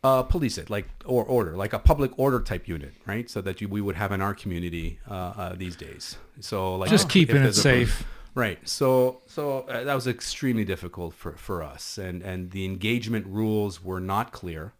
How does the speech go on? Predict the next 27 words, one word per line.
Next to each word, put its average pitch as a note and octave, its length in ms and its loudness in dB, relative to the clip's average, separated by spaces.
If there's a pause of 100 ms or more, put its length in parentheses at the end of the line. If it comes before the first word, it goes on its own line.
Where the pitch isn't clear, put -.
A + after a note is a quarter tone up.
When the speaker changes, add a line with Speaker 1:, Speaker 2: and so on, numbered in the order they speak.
(800)
Speaker 1:
Uh, G2 380 0
so G2 180 -2
back F#2+ 260 -2
in F2 120 -6
those A#2+ 240 -2
days, C#2+ 560 -10
um, E2 680 -6
you F#2+ 140 -8
know, E2+ 180 -6
they F2 180 -6
would, E2+ 280 -6 (260)
y-, E2+ 220 -10
you G#2 140 -6
know, E2+ 140 -8
they F2 100 -8
would F2 180 -10
go F2 180 -6
to, F2 400 -6 (640)
uh, F#2 260 -6
live F2 280 -6
fire D3+ 440 -6 (800)
to F2+ 100 -10
deal E2+ 220 -6
with E2+ 120 -8
these D#2+ 180 -12
protests, - 680 -12
right? G2 320 -8